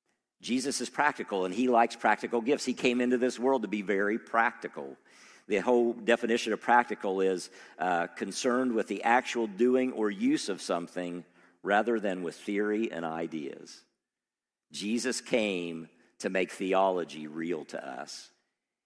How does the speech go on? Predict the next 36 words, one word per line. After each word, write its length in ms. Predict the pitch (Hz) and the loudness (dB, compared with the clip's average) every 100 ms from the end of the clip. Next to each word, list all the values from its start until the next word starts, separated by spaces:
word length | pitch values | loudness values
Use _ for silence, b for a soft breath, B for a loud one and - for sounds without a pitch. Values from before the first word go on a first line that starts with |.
| _ | _
He 160 | 113 110 | -2 0
brought 440 | 101 110 104 101 | 2 4 4 2
God 520 | 101 104 107 110 101 - | 4 8 8 6 0 -8
to 280 | 110 107 | -4 -2
us 560 | - 98 90 87 - - - | 0 0 0 -2 -6 -10 -8
in 220 | 90 90 | -6 -6
a 60 | |
very 300 | 82 95 98 | -4 -2 0
practical 640 | 92 - 98 92 110 104 104 | -2 0 0 0 -6 -6 -2
way 360 | 98 87 87 | 0 -2 -4
and 140 | 87 87 | -6 -4
walked 280 | 92 95 110 | -2 -2 -4
among 340 | 101 92 90 | -4 -4 -4
us 320 | 82 80 - B B B | -6 -6 -10 B B B
and 260 | 82 80 80 | -10 -10 -14
healed 500 | - 120 113 110 107 95 B | -8 -2 2 2 0 -4 B
and 140 | 85 85 | -8 -4
demonstrated 540 | 104 107 - 107 104 | -4 -4 -2 -2 -2
his 160 | 104 - | -6 -2
power 340 | 95 90 87 | 2 2 0
and 140 | 82 | -2
gave 180 | 87 104 | -2 -2
his 160 | 110 98 | -2 0
life 240 | 95 92 | 0 0
for 180 | - 90 | -2 -2
us 220 | 90 85 | -2 -4
and 160 | 85 87 | -8 -4
rose 240 | 107 113 | -2 -2
again, 300 | 104 90 87 | -6 -6 -6
so 160 | 85 92 | -6 -6
that 120 | 90 | -4
by 140 | 87 | -4
faith 340 | 82 117 120 113 | -4 -4 -2 -4
in 120 | 104 | -4
him, 340 | 110 101 92 | -4 -4 -6
we 440 | 95 113 127 127 | -4 -2 0 -2